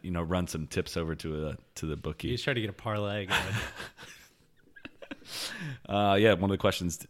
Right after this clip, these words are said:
Speaker 1: Tyler Davis, did J T intentionally miss that putt in the playoffs so he didn't alienate more fans by beating Phil?
Speaker 2: Wow.
Speaker 1: That's
Speaker 2: Oh, so it was a P R move.
Speaker 1: Yeah.
Speaker 2: Smart.
Speaker 1: Trying
Speaker 2: Wow.
Speaker 1: to get people back.
Speaker 2: Very heady.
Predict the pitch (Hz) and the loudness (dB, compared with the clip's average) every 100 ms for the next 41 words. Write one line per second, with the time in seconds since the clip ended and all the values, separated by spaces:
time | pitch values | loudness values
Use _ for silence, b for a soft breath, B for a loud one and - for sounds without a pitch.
0 | 80 - 87 85 87 82 90 82 87 - | -10 2 4 4 4 2 0 2 2 2
1 | 87 85 87 80 85 80 76 - 73 - | 2 2 -2 0 2 2 0 -2 -4 -2
2 | 73 76 - 80 71 - - 76 80 87 | -2 -4 -2 0 0 -2 0 0 2 0
3 | 85 78 85 82 82 82 80 82 80 87 | 0 0 0 2 2 2 2 0 0 0
4 | 82 82 - 69 65 65 73 - 110 - | 0 0 -2 -4 -4 -6 -6 -6 -8 -8
5 | 98 104 117 110 92 - 87 95 123 147 | -8 0 2 2 -2 -4 0 2 8 8
6 | 143 123 107 - 131 110 135 151 104 - | 8 6 0 0 4 6 6 4 0 8
7 | 139 95 - - - - - 113 143 127 | 10 10 6 -12 -12 -10 -2 2 6 8
8 | 113 135 135 120 101 110 117 - - 123 | 8 8 6 4 8 8 8 6 2 6
9 | 151 117 123 131 104 | 8 8 10 10 10